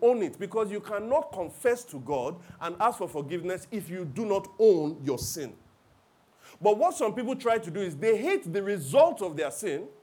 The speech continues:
so they apologize because they broke the eleventh commandment. You know the eleventh commandment, right? "Don't do this, don't do this, don't do this." But the eleventh commandment is, "Don't get caught."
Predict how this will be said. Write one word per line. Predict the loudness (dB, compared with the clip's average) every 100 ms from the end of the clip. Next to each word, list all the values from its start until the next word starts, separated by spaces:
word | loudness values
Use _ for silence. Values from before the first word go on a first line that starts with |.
| _ _ -20 -6
so | 4 6
they | 8
apologize | 6 4 2 4 6 6 6 4 -2 -14 _ _ _ _ -12
because | -4 -2
they | -2
broke | 0 0 0
the |
eleventh | -4 -4 -6
commandment. | -6 -6 -6 -8
You | -6
know | -6
the | -4
eleventh | -4 -6
commandment, | -8 -8 -8 -10 -16 _ _ _ _ -10
right? | -4
"Don't | 0 2
do | 0
this, | -2
don't | -2 0
do |
this, | -2 -4
don't | -6
do | -6
this." | -8
But | -6 -6
the | -2
eleventh | -2 -2
commandment | -4 -4 -4 -6 -8
is, | -10
"Don't | -8 -6
get | -6 -6
caught." | -10 -14